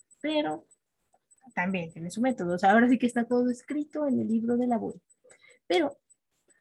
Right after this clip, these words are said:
ustedes compran su olla, ya, les gustó. Entonces, tienen bastantes formas de curarlas. ¿Por qué las curamos? Porque si no, <laughs> se despos-, bueno,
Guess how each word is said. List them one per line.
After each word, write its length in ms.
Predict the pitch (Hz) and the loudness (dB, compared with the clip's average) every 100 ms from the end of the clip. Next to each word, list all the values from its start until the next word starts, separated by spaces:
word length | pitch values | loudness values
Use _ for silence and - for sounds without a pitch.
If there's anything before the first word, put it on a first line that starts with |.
| _ _ - | _ _ -4
ustedes 280 | 240 277 - | 0 0 0
compran 280 | 233 240 | 0 0
su 100 | 240 | 2
olla, 260 | 202 233 - _ _ | 0 -2 -6 _ _
ya, 180 | 190 - | -6 -4
les 200 | 202 196 | -4 -4
gustó. 360 | 190 - 202 - _ _ _ _ | -6 -8 -8 -10 _ _ _ _
Entonces, 360 | _ 277 - _ | _ -4 -4 _
tienen 260 | 294 311 294 | -2 0 0
bastantes 560 | 262 - 233 247 240 | 0 -2 -2 -2 -4
formas 340 | - 220 226 226 | -4 0 0 -2
de 100 | 202 _ | -8 _
curarlas. 480 | 226 233 220 208 - | -4 -2 -2 -6 -2
¿Por 160 | 262 | -2
qué 100 | 339 | 2
las 160 | 427 - - | 0 0 -4
curamos? 480 | 220 240 233 214 | 2 4 4 2
Porque 320 | - 214 208 202 | -2 -2 -2 -4
si 180 | - | 4
no, 320 | 226 285 370 - _ _ | 4 4 -2 -12 _ _
<laughs> 720 | 233 254 - - - 311 247 - | 0 0 -2 -8 -10 -8 -8 0
se 180 | 233 | 2
despos-, 460 | 214 220 - 214 - | 2 0 -2 -4 -2
bueno, 340 | 233 247 220 | 4 4 4